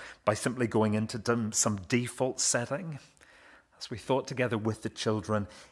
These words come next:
it takes time. The word of God needs to brew inside of us. It needs to infuse into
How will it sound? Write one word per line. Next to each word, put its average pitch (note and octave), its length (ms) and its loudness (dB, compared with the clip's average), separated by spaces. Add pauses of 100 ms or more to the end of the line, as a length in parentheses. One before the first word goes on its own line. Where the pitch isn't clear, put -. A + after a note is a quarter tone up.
(120)
it B2 320 -4
takes - 640 -2 (280)
time. C3 640 -4 (880)
The B2+ 100 -2
word C3+ 160 6
of C#3 120 -2
God B2 280 4
needs A2+ 400 0
to G2+ 360 0 (500)
brew C#3 720 6
inside C3 520 0
of C3+ 140 -8
us. - 400 -6 (560)
It C3+ 200 -6
needs C3+ 440 2
to A2 360 4 (460)
infuse B2+ 1000 2 (120)
into A#2+ 280 0